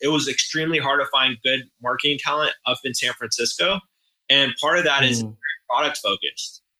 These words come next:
Speaker 1: And when I moved down to
Speaker 2: Mm.
Speaker 1: L A, I found all these marketing experts immediately. So it is a great place to build an agency, to say the least.
Speaker 2: I'd like to, uh, wrap up with last two questions. Uh, first of all, what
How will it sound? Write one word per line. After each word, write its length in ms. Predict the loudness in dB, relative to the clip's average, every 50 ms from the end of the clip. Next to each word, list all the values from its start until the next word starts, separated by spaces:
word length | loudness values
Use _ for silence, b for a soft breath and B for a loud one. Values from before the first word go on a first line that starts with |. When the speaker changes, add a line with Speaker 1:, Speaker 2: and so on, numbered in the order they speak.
| _ _ _ 2
Speaker 1:
And 460 | 4 6 6 6 6 4 4 2 0 -2 -2
when 100 | 0 0
I 80 | 2
moved 260 | 2 2 2 2 4
down 180 | 2 2 2 0
to 40 | -2
Speaker 2:
Mm. 100 | -4 -6
Speaker 1:
L 380 | -6 -6 -4 -2 0 2 2
A, 120 | 2 2 2 2 2
I 40 | 2
found 340 | 2 2 0 0 0 -2 -8 _ _ _ _ -2
all 180 | 0 2 2 2
these 180 | 2 0 0 0
marketing 340 | 0 0 2 4 4 4 4
experts 400 | 4 2 0 0 -2 -2 -4 -4
immediately. 600 | -2 2 4 4 4 4 4 2 2 0 0 -2 _ _ -10
So 280 | -4 0 2 2 4 4
it 80 | 4
is 180 | 2 2 2 0
a 120 | -2 -2
great 260 | 2 2 2 2 2
place 220 | 2 2 2 2 0
to 80 | -4 -4
build 180 | -4 -2 -2
an 80 | 2 2
agency, 420 | 2 2 2 0 -6 -8 -8 -8
to 500 | -10 _ _ _ _ _ _ _ _ -8
say 120 | -4 -2 -2
the 100 | -2 -2
least. 420 | -4 -6 -8 -6 -8 -12 -12 -14 _ _ _ _ _ _ _ _ _ _ _ -2 0
Speaker 2:
I'd 140 | 0 2 2
like 180 | 2 0 0 2
to, 300 | 2 4 4 4 2 2 2
uh, 260 | 2 2 2 0 0
wrap 260 | 0 0 0 0 2
up 180 | 0 0 0 -2
with 80 | -6 -6 -6 -10 _ _ -4
last 280 | 0 0 0 0 0 -2
two 60 | -2
questions. 520 | -2 -2 -2 -2 -2 -4 -4 -4 -4 -4 -2 -2
Uh, 360 | 0 0 0 0 -2 -4 -6 -10 _ _ -8
first 220 | -2 0 0 2 2
of 80 | 2
all, 340 | 2 2 2 0 -2 -4 -8 -8
what 260 | -4 -2 0 0 0